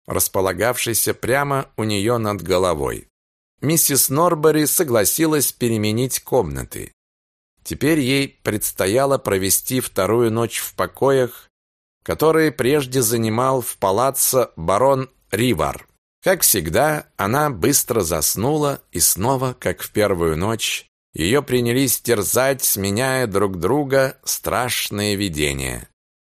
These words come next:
На этот раз разгулявшиеся нервы не выдержали новой пытки. Она накинула халат и среди ночи выбежала из комнаты.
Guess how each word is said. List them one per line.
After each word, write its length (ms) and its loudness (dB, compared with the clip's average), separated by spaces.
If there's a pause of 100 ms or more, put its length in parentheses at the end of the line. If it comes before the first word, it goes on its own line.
(160)
На 180 -2
этот 260 -2
раз 500 -2
разгулявшиеся 1080 0
нервы 580 0 (480)
не 180 0
выдержали 640 2
новой 400 2
пытки. 680 -4 (480)
Она 300 0
накинула 600 0
халат 580 -2 (120)
и 60 -2
среди 420 0
ночи 560 -2
выбежала 640 0
из 200 -2
комнаты. 720 -6